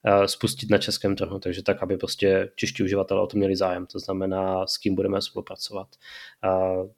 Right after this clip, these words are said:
s kým navážeme nějaké partnerství, jakým způsobem to budeme komunikovat a tak dále. Takže největší, největší část, kterou já mám na starosti, tak je vlastně marketing pro Českou republiku a pak lokalizace toho marketingu, lokalizace produktů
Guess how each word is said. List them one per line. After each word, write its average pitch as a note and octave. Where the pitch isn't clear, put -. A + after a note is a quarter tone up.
s -
kým G2
navážeme G2
nějaké F#2+
partnerství, G2
jakým G2
způsobem G2
to G2+
budeme G#2
komunikovat F#2+
a -
tak -
dále. F2+
Takže F#2
největší, B2
největší G#2
část, G#2
kterou G#2
já F2+
mám G#2
na G2+
starosti, -
tak G#2
je G2+
vlastně G2+
marketing G2
pro F#2+
Českou -
republiku C3
a G2
pak G2
lokalizace G#2
toho G2
marketingu, F#2+
lokalizace F#2
produktů G#2+